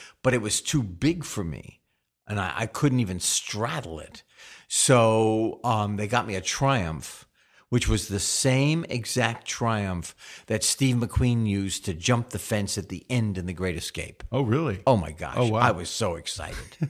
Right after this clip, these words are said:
Speaker 2: <laughs> Yeah, and I think somewhere I read the first time you got on it, you crashed it into the sound van.
Speaker 1: Yes, I did.
Speaker 2: <laughs>
Speaker 1: Yes, I did.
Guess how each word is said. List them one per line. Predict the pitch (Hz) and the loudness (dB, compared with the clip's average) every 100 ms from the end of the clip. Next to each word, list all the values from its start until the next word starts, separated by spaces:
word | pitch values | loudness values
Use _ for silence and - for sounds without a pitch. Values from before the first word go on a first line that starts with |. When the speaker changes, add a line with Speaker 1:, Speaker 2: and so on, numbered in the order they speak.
| - | -4
Speaker 2:
<laughs> | 165 - - - - | -6 -6 -14 -14 -2
Yeah, | 139 127 | 2 4
and | 117 | 2
I | |
think | 104 147 143 | 2 -2 0
somewhere | 127 117 117 | 2 4 4
I | 104 | 4
read | 107 113 101 | 4 2 0
the | 101 | -4
first | - 131 - | 2 2 4
time | 123 110 | 4 4
you | 95 | 4
got | 113 113 | 4 4
on | 117 113 | 4 4
it, | 107 | 2
you | 107 104 90 - | 0 0 -4 -4
crashed | - 120 117 - | 0 2 0 0
it | 117 | 2
into | 117 104 | 4 2
the | 104 | -2
sound | 92 123 123 117 | 0 0 4 2
van. | 101 107 101 92 101 - | 2 0 0 -2 -4 2
Speaker 1:
Yes, | 160 180 | 4 4
I | |
did. | 170 202 - - - | 4 4 4 0 0
Speaker 2:
<laughs> | 147 - | 0 4
Speaker 1:
Yes, | 165 185 | 4 4
I | 165 | 2
did. | 165 127 | 2 -2